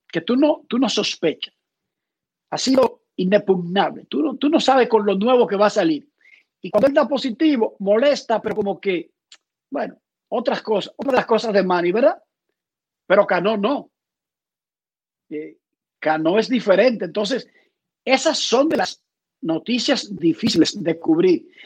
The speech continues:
Y me disculpan los que están viendo que dicen, Pero yo acabo de escuchar que él relacionó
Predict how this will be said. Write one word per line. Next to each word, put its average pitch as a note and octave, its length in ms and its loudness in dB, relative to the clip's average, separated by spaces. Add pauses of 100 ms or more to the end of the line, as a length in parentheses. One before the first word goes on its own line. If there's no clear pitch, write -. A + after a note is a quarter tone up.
(300)
Y F#3+ 200 0
me F#3+ 160 2
disculpan F3+ 760 0
los E3 120 -2
que - 60 -6
están G#3 300 0
viendo F3 440 2
que D#3 160 0
dicen, D#3+ 460 -2 (420)
Pero F3 400 0
yo F3 180 0
acabo C#4+ 320 2
de C4+ 100 4
escuchar A3+ 480 -2
que A3+ 80 -4
él A3+ 100 2
relacionó G3+ 760 0